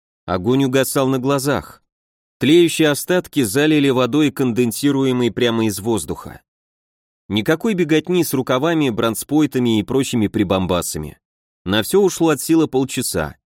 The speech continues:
Когда с огнем было покончено, от толпы пожарных отделился один наиболее важный с виду усатый дядька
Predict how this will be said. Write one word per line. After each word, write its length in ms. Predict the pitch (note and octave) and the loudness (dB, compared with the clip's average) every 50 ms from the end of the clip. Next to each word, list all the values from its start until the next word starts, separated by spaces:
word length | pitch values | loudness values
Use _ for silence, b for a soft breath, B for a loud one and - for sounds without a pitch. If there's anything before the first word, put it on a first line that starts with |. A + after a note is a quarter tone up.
| _ _ _ _ _ _ _ _ _ _ _ _ _ _ _ | _ _ _ _ _ _ _ _ _ _ _ _ _ _ _
Когда 340 | - A#2+ A#2+ A2 A2 C3+ B2+ | -2 -2 0 0 0 0 0
с 80 | - C#3 | 0 0
огнем 380 | C3+ A#2 B2 C3+ C#3 C3 A#2 | 0 0 0 0 0 0 2
было 160 | A#2 B2+ B2 A#2 | 2 2 2 2
покончено, 680 | - C3+ A#2 - - E3 D#3 C#3+ - A#2+ G#2+ G2+ G2+ G2 | 0 -2 -2 0 0 0 0 0 0 -2 0 0 0 -2
от 100 | - - | -2 -2
толпы 300 | A#2 A2+ A2+ - C3 - | -2 -2 0 0 -2 0
пожарных 600 | - B2 A#2 G2 B2 C#3 C3+ B2+ B2 A2+ - B2+ | 0 0 0 0 0 0 0 0 -2 -2 -2 -2
отделился 580 | A#2 G2+ F#2 A#2 B2 B2+ B2+ A#2+ - - C3 | -4 -2 0 -2 0 0 0 0 -2 -2 0
один 340 | B2 A#2 G#2+ B2+ C#3 B2+ A2+ | 0 0 0 0 0 0 2
наиболее 440 | G#2+ G#2+ G#2+ G2+ A#2 A#2 A#2 A#2+ A#2+ | 2 2 2 2 2 2 4 2 2
важный 420 | A#2 C#3 C#3 A2+ F2+ G#2 G2+ F#2+ | 2 0 0 0 0 -2 -4 -4
с 120 | - - G#2+ | -4 -4 -4
виду 260 | G#2+ G2+ E2+ F2 F2 | -4 -4 -2 -4 -6
усатый 400 | F2+ - - G#2 F#2+ - A2+ G#2+ | -6 -4 -4 -4 -4 -2 -2 -4
дядька 540 | F#2+ G#2+ C#3 D3+ C#3 - - - D#2+ C#2 | -2 0 0 0 0 -2 -6 -8 -8 -8